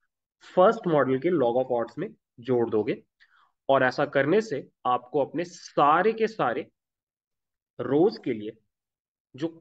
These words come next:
कंबाइंड मॉडल है आपका, कंबाइंड मॉडल का log of odds आउटपुट आपको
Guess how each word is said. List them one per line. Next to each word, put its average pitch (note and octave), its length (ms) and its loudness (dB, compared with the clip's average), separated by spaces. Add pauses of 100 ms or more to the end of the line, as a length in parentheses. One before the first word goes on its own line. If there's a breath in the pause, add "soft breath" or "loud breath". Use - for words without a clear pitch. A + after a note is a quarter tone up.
कंबाइंड C#3+ 680 0
मॉडल C3 380 -2
है A#2+ 80 -8
आपका, A2 340 -10 (2500)
कंबाइंड D#3+ 580 4
मॉडल C3 340 2 (100)
का C#3+ 60 0 (520)
log B2 460 2
of C#3+ 120 -6 (120)
odds F3 220 -6 (1500)
आउटपुट B2 400 -2
आपको A#2+ 340 0